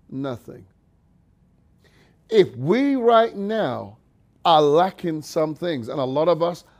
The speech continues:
are lacking a lot, then it means we are not mature in faith.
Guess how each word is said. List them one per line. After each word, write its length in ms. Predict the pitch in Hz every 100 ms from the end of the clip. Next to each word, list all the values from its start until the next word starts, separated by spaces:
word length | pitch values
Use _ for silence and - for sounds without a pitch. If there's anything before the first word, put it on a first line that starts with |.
| -
are 140 | 143
lacking 500 | 147 165 170 - 160
a 200 | 156 139
lot, 720 | 131 143 196 175 107 - _ _ _ _ -
then 240 | 160 196
it 180 | 180 180
means 760 | 185 202 247 180 104 104 131 - _ _
we 220 | 160 202
are 220 | 185 147
not 480 | 139 147 185 208 -
mature 640 | 156 147 - - 175 165 160
in 220 | 208 147 127
faith. 760 | - - 233 160 95 _